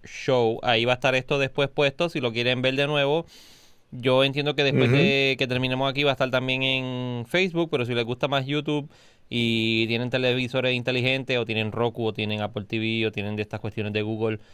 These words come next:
Speaker 1: y les gusta ver todo en el televisor, pues lo pueden ver en el televisor directamente desde YouTube. Talking Craft Beer Show, youtube dot com slash talking craft beer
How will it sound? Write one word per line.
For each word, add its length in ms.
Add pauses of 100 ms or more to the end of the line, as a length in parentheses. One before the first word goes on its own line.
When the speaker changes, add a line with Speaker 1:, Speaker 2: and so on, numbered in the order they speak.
(300)
Speaker 1:
y 140
les 100
gusta 220
ver 120
todo 160
en 80
el 80
televisor, 340
pues 120
lo 60
pueden 200
ver 120
en 80
el 100
televisor 420
directamente 760
desde 680 (600)
YouTube. 680 (380)
Talking 320
Craft 320
Beer 440
Show, 480
youtube 300
dot 160
com 160
slash 240
talking 280
craft 280
beer 400